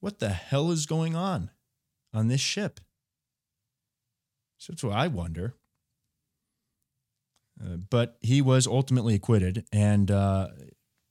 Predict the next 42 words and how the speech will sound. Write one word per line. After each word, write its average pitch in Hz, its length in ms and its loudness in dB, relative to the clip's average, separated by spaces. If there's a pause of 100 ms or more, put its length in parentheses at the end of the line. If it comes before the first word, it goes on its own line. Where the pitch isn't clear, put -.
(420)
very 107 260 2
happy 98 480 0
for - 240 -8
that, 101 220 2
of 90 160 -6
course. 90 360 -6
He 98 80 -6
was 87 160 -4
very, 101 340 0
very 87 200 -2
happy. 82 400 -8 (1500)
There 120 100 6
was 120 120 8
another 127 260 6
article 107 320 4
here, 95 300 2 (420)
uh, 104 40 0
that 98 100 4
I 98 80 4
found 104 180 4
relevant. 95 300 2
This 104 100 0
is 107 80 -2
from 95 140 -2
N 92 100 0
P 95 140 -2
R. 92 100 0
The 87 100 -4
prosecutor, 117 460 2
Captain 104 500 0
Jones, 101 400 2 (540)
uh, 101 140 -4
acknowledged 123 600 4
in 113 140 2
a 104 120 2
court, 131 420 -2 (420)
uh, 104 140 -2
Navy 120 320 4
report 104 420 -2
last 90 320 -2
year 87 220 -4
that 98 300 -2